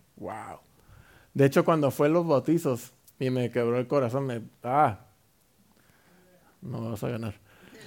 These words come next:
Este, cuando nos fuimos a, al bautizo, al final se animó una última persona, y me dijo, "J P, lo que tú dijiste hoy", es que aposté una nieve que no iba a llorar.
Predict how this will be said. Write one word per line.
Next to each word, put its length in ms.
Este, 960
cuando 280
nos 180
fuimos 380
a, 440
al 400
bautizo, 840
al 220
final 540
se 140
animó 340
una 160
última 360
persona, 600
y 120
me 160
dijo, 300
"J 200
P, 160
lo 140
que 120
tú 160
dijiste 500
hoy", 300
es 120
que 60
aposté 340
una 140
nieve 320
que 100
no 80
iba 100
a 40
llorar. 440